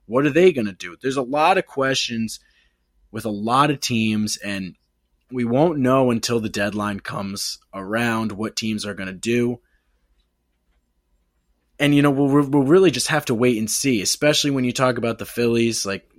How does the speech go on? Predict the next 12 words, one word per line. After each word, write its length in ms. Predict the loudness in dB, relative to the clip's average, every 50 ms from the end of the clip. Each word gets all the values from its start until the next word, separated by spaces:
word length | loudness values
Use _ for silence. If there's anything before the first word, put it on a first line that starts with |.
| -14 -12
th-, 120 | -12 -10 -6 -4
th-, 180 | -4 -4 -6 -8 _ _ _ _ _ _ _ _ _ _ _ _ _ _ _ _ _ _ _
this 200 | -2 -2 -2 0
is 100 | 0 0
so 340 | 0 2 4 6 6 6 6
tough, 400 | 4 2 0 2 2 2 2 0
especially 600 | -2 -4 -4 -2 0 2 2 2 2 0 0 -2
because 560 | -2 -4 -8 -8 -6 -4 -4 -2 -4 -4 -8 -12 _ _ _ _ _ _ _ _ _ _ _ _ _ _ _ _ _ _ _ -4
of 340 | -2 -2 -2 -2 -4 -10 -6
the 140 | -2 -2 -2
addition 500 | 0 0 2 2 2 2 2 2 0 0
of 400 | -2 -2 -2 -2 -2 -4 -8